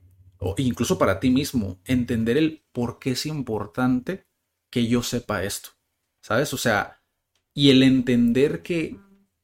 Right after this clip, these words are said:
tener un propósito, no digo que tiene que ser así, porque algo, un, creo que un error que tienen muchos los, los libros de autoayuda es que te dicen, "Es que tienes que hacer esto si quieres ser millonario, tienes que hacer esto si quieres ser exitoso,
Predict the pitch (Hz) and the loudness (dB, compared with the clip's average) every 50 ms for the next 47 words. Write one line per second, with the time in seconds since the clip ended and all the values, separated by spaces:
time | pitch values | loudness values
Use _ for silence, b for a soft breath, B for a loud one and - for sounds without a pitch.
0 | _ _ _ _ _ _ _ _ _ _ _ _ _ _ 143 127 120 127 131 147 | _ _ _ _ _ _ _ _ _ _ _ _ _ _ 0 2 4 4 2 2
1 | 160 151 156 - 151 156 147 151 147 151 143 - 156 147 147 - 151 185 - - | 0 -2 -4 -4 -4 -4 -2 -2 -2 -2 -2 -2 -6 -8 -6 -6 -8 -8 -8 -12
2 | _ _ _ _ _ _ _ _ - 135 143 156 180 202 220 - 170 156 - - | _ _ _ _ _ _ _ _ 2 2 4 4 4 4 4 2 0 -2 0 0
3 | 143 170 170 - 165 151 - - 160 156 135 - - 170 151 - - 117 - - | 0 0 -2 -4 -6 -6 -4 -4 -4 -4 -4 -4 -4 -4 -4 -4 -4 -8 -6 -8
4 | 113 - - 135 139 139 160 165 160 - - 143 143 135 - 85 - - 143 139 | -8 -2 0 2 2 2 0 -2 -4 -6 -8 -6 -6 -6 -8 -10 -4 0 0 0
5 | 139 - 160 160 160 160 151 156 156 - - 156 147 156 151 151 147 147 143 139 | 2 0 0 0 0 0 0 0 -2 -2 -4 -6 -6 -4 -6 -6 -4 -4 -6 -6
6 | - - 151 147 135 123 113 - - - - 120 110 107 107 117 127 131 139 139 | -6 -8 -6 -4 -4 -6 -6 -8 -10 -10 -6 -2 -2 -2 0 0 0 0 0 0
7 | 135 127 117 110 - 101 98 113 123 131 127 127 - - - - - 113 120 - | 0 0 -2 -2 -4 -4 -2 -2 0 0 -2 -2 -4 -6 -8 -6 -4 -4 -2 -2
8 | 123 104 B B B B B B - 135 - - 139 143 147 147 143 - - 139 | -2 -4 B B B B B B -4 -2 -2 -2 0 0 0 0 0 0 -2 -2
9 | - 147 139 156 165 - - - - - 120 - 127 127 127 - 135 127 131 127 | 0 0 0 0 -2 -2 -4 -6 -6 -6 -4 -4 -4 -4 -2 -2 -2 0 0 0
10 | 120 101 92 85 - - - _ _ _ _ _ B B B B - - 131 139 | 0 0 -4 -6 -10 -12 -14 _ _ _ _ _ B B B B -4 2 4 4
11 | 143 143 - - 147 135 - 143 135 160 165 - - 202 147 135 - 123 117 110 | 4 4 2 0 0 0 2 2 2 2 2 0 -4 -6 -6 -6 -6 -6 -6 -6
12 | - 110 107 - - 104 - - 98 98 - - _ | -6 -8 -10 -10 -10 -12 -10 -12 -12 -12 -14 -18 _